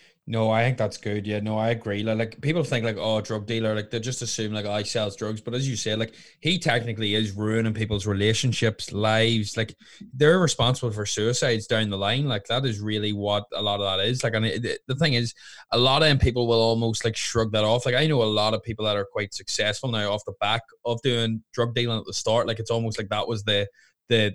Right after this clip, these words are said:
the cornerstone to where they started from. And the thing is,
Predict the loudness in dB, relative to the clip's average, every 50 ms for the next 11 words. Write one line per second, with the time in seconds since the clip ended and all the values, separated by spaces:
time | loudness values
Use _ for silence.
0 | -2 -4 -4 -4 -2 0 2 2 2 2 0 0 0 2 2 2 2 2 2 4
1 | 4 2 2 0 0 0 0 2 2 2 2 2 2 0 2 2 2 0 0 -2
2 | -4 -12 -20 -20 _ -12 -4 -2 0 2 2 2 0 -2